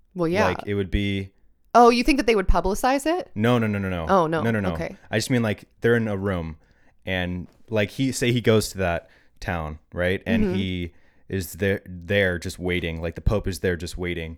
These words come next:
Speaker 1: Right.
Speaker 2: for any sort of something. And then the devil does come up there. Like, it would be
Speaker 1: It would be a big, big to-do.
Speaker 2: Mm-hmm.
Speaker 1: Well
Speaker 2: I don't think anything would really happen.
Speaker 1: Right.
Speaker 2: But it would be very, it'd be, like, just this showdown,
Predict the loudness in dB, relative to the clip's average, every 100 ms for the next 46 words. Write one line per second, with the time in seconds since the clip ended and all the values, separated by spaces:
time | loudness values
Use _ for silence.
0 | _ -4 -4 -4 -10 -8 -6 -4 -6 -6
1 | -8 -12 -20 _ -12 -12 -10 -10 -8 -8
2 | -6 -6 -4 -4 -2 -4 -4 -8 -8 -8
3 | -8 -8 -8 -14 _ _ _ -12 -8 -8
4 | -6 -6 -4 -6 -4 -6 -8 _ -2 2
5 | 2 4 2 4 2 -2 -8 -12 -2 -2
6 | -2 -8 -4 -4 -6 -8 -8 -6 -8 -8
7 | -14 -20 -14 0 2 4 2 4 2 0
8 | -4 -2 0 0 -2 -2 -4 -6 -2 0
9 | 0 -4 -2 0 0 -2 -4 -4 -4 -4
10 | 0 0 2 2 0 -2 -6 -12 _ _
11 | _ _ _ -8 -6 -2 -2 0 -2 -8
12 | _ _ _ _ -20 -20 _ _ _ _
13 | _ _ _ _ _ _ -8 -6 -6 -6
14 | -6 -4 -2 0 0 -4 -6 -10